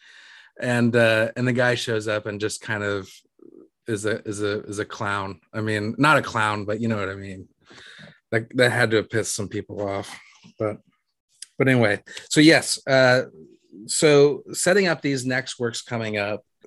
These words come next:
and we, we should look at them. I think the, the way that Sabella is,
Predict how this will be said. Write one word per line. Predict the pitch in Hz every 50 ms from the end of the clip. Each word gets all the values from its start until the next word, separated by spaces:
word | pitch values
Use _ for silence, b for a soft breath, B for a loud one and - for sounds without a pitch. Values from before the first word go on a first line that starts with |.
| - - _ -
and | 139 135 139 135 135
we, | 151 156 156 151
we | 151 156
should | 147 - 160 139
look | 151 185 220 214 -
at | 156 135 123 -
them. | - 127 120 120 117 117 113 117 120 -
I | 131 131 131
think | 123 - - 131 123 117 117 - _ _ _ _ _ _
the, | _ - - 85 85 139 127 135 131 135 147
the | - 139 139 135
way | 127 131 139 147 160 160
that | 156 151 147 135 127 120
Sabella | - - 143 123 127 135 135 131 127 123 127 123
is, | 127 127 120 120 120 113 113 120 120 - - -